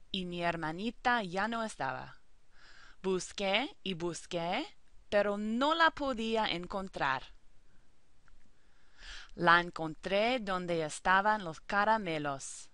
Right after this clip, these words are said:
Traté de llevarla conmigo, pero dijo, «No». Después,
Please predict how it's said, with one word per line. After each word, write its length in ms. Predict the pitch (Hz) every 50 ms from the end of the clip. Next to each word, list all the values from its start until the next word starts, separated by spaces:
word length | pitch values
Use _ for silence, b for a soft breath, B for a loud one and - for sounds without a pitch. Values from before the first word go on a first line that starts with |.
| - - -
Traté 640 | - 202 196 190 185 185 - - 214 220 233 247 254
de 160 | 240 233 226
llevarla 640 | 208 190 180 180 175 180 190 202 202 240 226 220
conmigo, 640 | - - 226 208 208 196 185 175 160 156 147 143 - - - - - - - -
pero 300 | - 202 196 196 196 196
dijo, 480 | 185 220 226 202 - 190 175 170 175 175 220
«No». 680 | 240 254 294 349 415 466 494 494 403 226 175 160 - - b b b b b b b b b b b b b b b b b
Después, 920 | b 175 180 - - - - 175 170 170 185 247 294 - - - - -